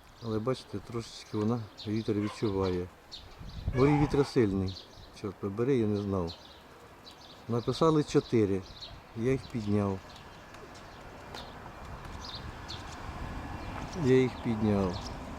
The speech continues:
Ну вони не високо. Чому я так говорю зараз, зрозумієте. <clears throat> Зараз я вам покажу. А зараз я вам буду пробувати показувати голубів на горизонті. Вітер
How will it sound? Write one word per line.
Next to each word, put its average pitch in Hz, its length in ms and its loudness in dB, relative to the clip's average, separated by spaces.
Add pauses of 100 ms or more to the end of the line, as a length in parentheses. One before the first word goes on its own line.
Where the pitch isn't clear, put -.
(1600)
Ну 135 140 6
вони 143 180 8
не 143 160 8
високо. 135 520 4 (1400)
Чому 123 260 6
я 120 80 8
так 110 200 4
говорю 117 380 4
зараз, 87 280 2 (400)
зрозумієте. 95 720 4 (1040)
<clears throat> - 400 0 (240)
Зараз 127 240 6
я 135 60 10
вам 143 120 8
покажу. 120 520 2 (2000)
А - 60 0
зараз 143 280 8
я 147 140 10
вам 143 100 6
буду 135 260 0
пробувати 135 500 6
показувати 131 520 4
голубів 135 300 6
на 127 100 6
горизонті. 113 680 4 (380)
Вітер 113 260 0